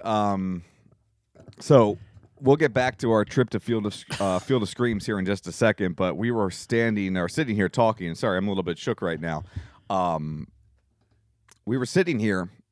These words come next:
and I heard a, we both heard a giant boom. I don't know if it's gonna come across on the mics. We'll have to go back and, uh, listen to the show after we're, uh, completed here, but I'm gonna let things roll.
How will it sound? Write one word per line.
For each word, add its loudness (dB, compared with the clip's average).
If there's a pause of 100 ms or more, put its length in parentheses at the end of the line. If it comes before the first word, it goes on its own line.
(240)
and -4 (200)
I -4
heard 2
a, 0 (300)
we -2
both 6
heard 2
a -2
giant 2
boom. 4
I 2
don't 2
know 4
if 0
it's -12
gonna 2
come 2
across 2
on 2
the 2
mics. 2
We'll 2
have 0
to -4
go 4
back 0
and, -2 (420)
uh, 0
listen -2
to -2
the -4
show 0
after 0
we're, 0
uh, -2
completed -2
here, 0
but -2
I'm -2
gonna -2
let -2
things -4
roll. 4